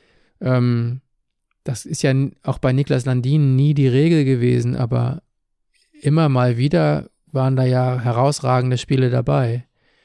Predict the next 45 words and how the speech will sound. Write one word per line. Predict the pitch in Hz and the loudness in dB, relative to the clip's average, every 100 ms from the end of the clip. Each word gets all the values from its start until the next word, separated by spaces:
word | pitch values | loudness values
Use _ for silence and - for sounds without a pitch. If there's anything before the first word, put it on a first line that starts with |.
| _ _ _ _ - | _ _ _ _ -8
Nicht | 120 117 | -6 -4
immer, | 120 120 120 | -2 0 0
äh, | 131 - - 131 | -2 -8 -10 -6
zwanzig | 123 127 156 139 | -2 0 0 0
Paraden, | 147 143 147 156 147 | 0 2 2 2 0
aber | 131 120 123 123 | -4 -2 -4 -4
mal | 135 - 135 131 120 | -10 -12 -8 -4 -4
sechzehn | 135 135 - 131 | -4 -4 -4 -2
oder | 123 120 | 0 0
siebzehn | 123 135 - 135 127 | -2 -4 -2 -2 -2
oder | 127 123 123 123 127 147 - | -4 -4 -2 -4 -6 -8 -12
auch | - | -6
ganz, | 131 127 | -6 -4
ganz | 123 120 | -6 -6
wichtige. | 135 - 143 127 131 | -8 -6 -4 -2 -2
Und | 123 - _ - - _ _ - | -4 -8 _ -20 -20 _ _ -18
ich | 143 | -6
kann | 135 127 | -2 0
mich | - | 0
schwer | 127 147 147 | 0 2 2
erinnern, | 131 156 160 131 | 0 0 0 0
wann | 131 131 131 135 170 | 0 0 -2 -6 -4
wir | 135 | -2
das | 135 131 | -2 -2
letzte | 143 - 143 | -4 -4 -4
Mal | 135 139 139 135 175 | -2 0 0 -4 -8
so | 175 147 | -6 -4
ein | 139 | -4
Spiel | 135 - 143 | -4 -2 0
hatten, | 131 160 139 120 131 | 0 -4 -6 -8 -10
wirklich, | 135 135 123 - | -12 -8 -8 -4
wo | 131 | -2
einer | 135 139 147 135 127 _ - | 0 0 2 0 -2 _ -4
richtig | 160 - 127 | -4 -2 -4
herausragend | 123 113 135 151 131 131 131 123 | -2 0 0 0 -2 -4 -4 -6
gut | 147 - | -6 -4
gehalten | 131 143 151 117 | -4 -4 -6 -10
hat. | 127 - _ | -12 -18 _
Und | - 151 | -16 -12
da | 127 | -6
fehlt | 156 151 | -4 -2
es | 135 | -4
dann | 123 113 | -6 -8
vielleicht | 123 120 120 | -6 -8 -8
auch. | 151 135 - | -10 -12 -12